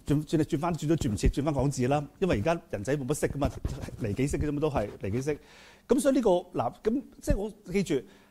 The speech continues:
即係個人仔低息唔係因為個咩 credit，credit 嘅 issue，唔係咩風險問題，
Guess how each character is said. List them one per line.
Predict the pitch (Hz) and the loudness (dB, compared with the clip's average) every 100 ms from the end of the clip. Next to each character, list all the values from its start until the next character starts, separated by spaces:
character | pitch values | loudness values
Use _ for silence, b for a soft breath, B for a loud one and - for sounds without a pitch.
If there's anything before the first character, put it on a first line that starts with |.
| B _ _ _ - | B _ _ _ -14
即 | - 320 | -4 -2
係 | 214 - - | -2 -8 -2
個 | 202 202 202 - | 0 0 -4 -4
人 | 135 143 | -2 0
仔 | 151 220 | 0 2
低 | 254 254 | 2 2
息 | 208 - - | 2 -2 -2
唔 | 113 | -4
係 | 127 | 0
因 | 240 | 2
為 | 190 135 | 2 2
個 | 127 156 156 | 2 2 2
咩 | 202 160 | 0 -2
credit，credit | - 214 214 - - 220 208 147 | -2 -2 -2 -6 -4 -2 0 0
嘅 | 127 | 0
issue， | 196 185 123 | 0 0 -4
唔 | 98 | -4
係 | 107 | -4
咩 | |
風 | 147 202 | -2 -2
險 | 180 170 | -2 -2
問 | 127 | -2
題， | 113 | -4